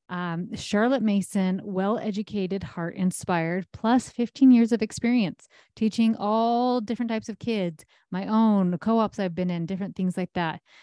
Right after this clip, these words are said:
Um, so you don't have to sift through all the books. So you don't have to go through all the websites and, and putting in all the time for that. I love doing it anyway. So why don't I just give it to you? So come and join me for that. And you're gonna get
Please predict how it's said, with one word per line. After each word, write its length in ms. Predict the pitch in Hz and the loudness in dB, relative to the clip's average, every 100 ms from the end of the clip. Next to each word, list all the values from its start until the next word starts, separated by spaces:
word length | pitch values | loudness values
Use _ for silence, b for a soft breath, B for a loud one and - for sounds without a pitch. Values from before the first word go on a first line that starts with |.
| b b | b b
Um, 160 | 190 | 2
so 120 | - | 6
you 220 | 240 226 269 | 6 8 8
don't 220 | 277 247 | 6 4
have 240 | 190 233 | 0 -6
to 80 | 226 | -6
sift 480 | - 208 - - - | -4 -4 -6 -14 -4
through 200 | 208 196 | 4 6
all 120 | 180 | 6
the 100 | 170 | 2
books. 320 | 151 160 - | 0 -2 -4
So 100 | - | -2
you 180 | 190 185 | 2 4
don't 200 | 233 214 | 4 2
have 220 | 185 240 - | 0 0 0
to 80 | |
go 140 | 202 190 | -2 -2
through 240 | - 190 | -2 -4
all 200 | - 180 | -2 -2
the 80 | 175 | 0
websites 640 | 170 165 - 165 170 - | -2 -4 -6 -8 -10 -6
and, 220 | 170 160 - b b b | -4 -2 -4 b b b
and 160 | 180 | 2
putting 240 | 196 202 208 | 4 6 4
in 100 | 196 | 4
all 140 | 180 | 2
the 80 | 170 | -2
time 280 | 165 170 160 | -4 -4 -4
for 100 | 160 | -4
that. 180 | 156 - - | -6 -10 -4
I 140 | 202 | 0
love 200 | 220 226 | 2 4
doing 280 | 208 247 208 | 6 6 6
it 180 | 190 - _ | 4 -2 _
anyway. 480 | 220 240 175 170 220 b b | 2 4 4 -2 -6 b b
So 180 | - 190 | -4 0
why 140 | 185 | 2
don't 160 | 202 208 | 2 0
I 120 | 190 | 0
just 200 | 190 185 | -2 -2
give 140 | 175 | -4
it 100 | 165 | -6
to 140 | - 165 | -6 -6
you? 220 | 156 - - _ 226 | -6 -10 -16 _ -10
So 420 | - 214 190 185 b b b b - | 2 6 8 6 b b b b 2
come 300 | 226 247 262 | 6 8 6
and 180 | 233 220 | 8 8
join 220 | 214 202 | 8 6
me 180 | 196 190 | 4 2
for 140 | 202 | 0
that. 280 | 185 180 180 | 0 0 0
And 160 | 196 185 | 0 2
you're 120 | 196 | 2
gonna 220 | 202 208 | 2 0
get 400 | 185 190 185 - | 0 -2 -4 -10